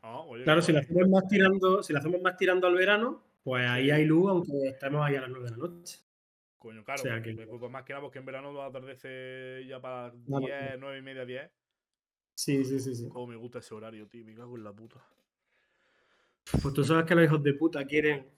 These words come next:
Speaker 2: que están diciendo, bueno, van a seguir con el cambio horario mínimo hasta el dos mil veintiséis, han dicho ahora. Pero dicen que a partir de esa
Speaker 1: Ujú.
Speaker 2: fecha,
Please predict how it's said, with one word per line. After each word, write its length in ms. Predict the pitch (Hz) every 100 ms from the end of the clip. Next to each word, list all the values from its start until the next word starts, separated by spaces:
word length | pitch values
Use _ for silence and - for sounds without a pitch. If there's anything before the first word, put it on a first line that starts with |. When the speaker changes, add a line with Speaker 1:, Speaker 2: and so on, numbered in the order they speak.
| -
Speaker 2:
que 60 |
están 180 | 139 156
diciendo, 420 | 156 151 160 160
bueno, 340 | 147 175 - -
van 120 | 170 208
a 40 |
seguir 220 | 214 214
con 120 | 214 185
el 60 |
cambio 220 | 180 170
horario 220 | 170 208 185
mínimo 220 | 190 220
hasta 140 | 190
el 40 | 147
dos 80 | 143
mil 100 | 180
veintiséis, 400 | 156 127 131 127
han 100 | 120
dicho 220 | 117 120
ahora. 240 | 110 101 _ _ _ _ _ _
Pero 340 | - 170 127 113 - -
dicen 460 | 170 220 226 226
que 80 | 175
a 60 | 139
partir 260 | 139 208
de 60 | 233
esa 140 | 226
Speaker 1:
Ujú. 80 | 208
Speaker 2:
fecha, 400 | 254 262 - 262